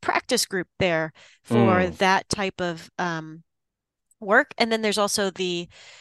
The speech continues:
Speaker 1: the group of, we're just gonna do the pre-audit work and get you
Speaker 2: Right.
Speaker 1: your,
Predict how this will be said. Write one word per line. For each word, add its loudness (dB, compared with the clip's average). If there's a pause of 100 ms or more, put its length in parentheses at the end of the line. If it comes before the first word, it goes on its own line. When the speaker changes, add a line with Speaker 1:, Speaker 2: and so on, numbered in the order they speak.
(500)
Speaker 1:
the 0 (460)
group 0
of, 2 (180)
we're -2
just -4
gonna -4
do -6
the -6
pre-audit -2
work -6
and -8
get -4
you -4
Speaker 2:
Right. 4
Speaker 1:
your, -10